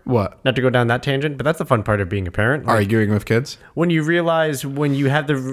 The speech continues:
Speaker 2: the realization that your kids are people that have free, independent thoughts that don't always agree and consent to what you're saying or the lifestyle that you're trying to impose because you don't actually control that.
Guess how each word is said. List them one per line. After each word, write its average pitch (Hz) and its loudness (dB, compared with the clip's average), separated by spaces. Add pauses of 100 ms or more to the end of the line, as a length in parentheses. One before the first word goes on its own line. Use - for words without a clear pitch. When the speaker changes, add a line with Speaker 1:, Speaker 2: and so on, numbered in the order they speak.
Speaker 2:
the 127 0
realization 120 0
that 101 -2
your 101 -4
kids 107 -2
are 98 -2
people 110 -2
that 92 0
have 90 0
free, 127 0
independent 95 0
thoughts 110 2
that 87 -2
don't 110 2
always 107 0
agree 95 0
and 90 -2
consent 104 -4
to 101 -2
what 92 -2
you're 117 0
saying 98 0
or 131 4
the 107 0
lifestyle 104 2
that 95 -4
you're 104 -2
trying 101 -2
to 92 -2
impose 104 2
because 95 -4
you 110 -2
don't 117 0
actually 101 -4
control 98 -4
that. - -10